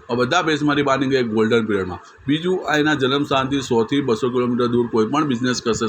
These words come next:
સારામાં સારો ચાલશે. બીજું, કેતુ આગળ જ્યારે આ, આ પોર્શન આગળ જીવન રેખામાં માછલી હોય ને, આ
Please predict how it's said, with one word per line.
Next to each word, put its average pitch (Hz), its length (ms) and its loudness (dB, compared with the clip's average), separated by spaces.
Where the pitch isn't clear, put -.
સારામાં 107 360 -2
સારો 110 320 0
ચાલશે. 90 340 -8
બીજું, 123 360 0
કેતુ 135 280 0
આગળ 147 320 2
જ્યારે 131 280 2
આ, 120 100 0
આ 143 160 2
પોર્શન 123 400 0
આગળ 120 300 0
જીવન 127 260 0
રેખામાં 117 400 0
માછલી 120 380 0
હોય 123 160 2
ને, 104 100 -2
આ 117 140 0